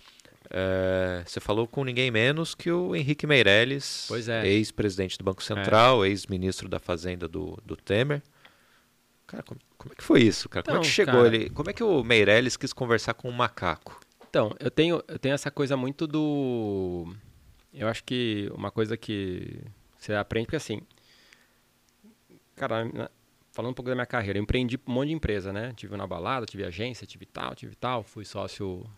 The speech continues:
Speaker 2: até o ano passado do, do Grupo Primo, lá do Primo Rico e tal. Então, assim, é, fala, "Nossa, o cara empreendeu um monte de." Cara, eu, eu tenho assim,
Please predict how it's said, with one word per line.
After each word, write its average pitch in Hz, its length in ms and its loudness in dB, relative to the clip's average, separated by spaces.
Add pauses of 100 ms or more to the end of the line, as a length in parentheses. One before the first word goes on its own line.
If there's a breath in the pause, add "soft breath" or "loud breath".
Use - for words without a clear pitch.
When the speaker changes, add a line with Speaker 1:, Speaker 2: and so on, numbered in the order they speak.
(120)
Speaker 2:
até 98 180 -8
o - 20 -2
ano 95 100 -6
passado 98 400 -6
do, 87 420 -8
do 92 100 -8
Grupo 90 220 -10
Primo, 123 300 0
lá 101 100 -4
do 90 100 -12
Primo 92 220 -10
Rico 127 320 -4
e - 40 -12
tal. 123 100 -4
Então, 143 120 -2
assim, 120 260 0 (1000 soft breath)
é, 98 240 -12
fala, 120 180 -8
"Nossa, 160 120 -8
o - 40 -10
cara 123 120 -2
empreendeu 127 340 -6
um 127 40 -6
monte 127 240 -8
de." - 60 -16 (280)
Cara, - 260 -4
eu, - 140 -8 (260)
eu - 60 -16
tenho 120 140 -2
assim, 113 320 -6